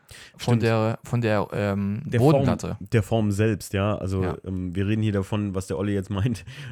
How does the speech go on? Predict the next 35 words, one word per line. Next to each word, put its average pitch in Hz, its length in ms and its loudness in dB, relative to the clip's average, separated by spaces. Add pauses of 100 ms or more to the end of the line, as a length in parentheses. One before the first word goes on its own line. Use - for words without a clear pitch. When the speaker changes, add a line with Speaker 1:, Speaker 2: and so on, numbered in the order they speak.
Speaker 2:
ist, 104 360 -2
ähm, 95 460 0 (1200)
die, 98 400 -2
die 98 100 -8
Pressform 95 540 -2
selber 95 500 -2
oder 92 200 -4
die, 85 160 -6
die 90 100 -10
Gussform 85 420 -6
selbst 87 280 -6
für - 120 -8
das, - 300 -10
das - 260 -12 (100)
Speaker 1:
Äh, 104 280 0
ja, 117 120 0
im 107 500 -6
Genauen 120 380 2
gesehen 123 340 0
von 117 120 -4
der 107 140 0
Bodenplatte. 107 720 -2 (120)
Speaker 2:
Ja, 95 200 0 (440)
und 98 160 -4
da, 110 280 2
da 110 400 -2
war 110 200 -2
einfach 117 220 -6
eine, 107 180 0
eine 90 200 -4
Änderung 120 300 0
in 107 60 -4
der 98 120 -2
Form, 123 480 -2 (200)
Speaker 1:
Ja. - 60 -8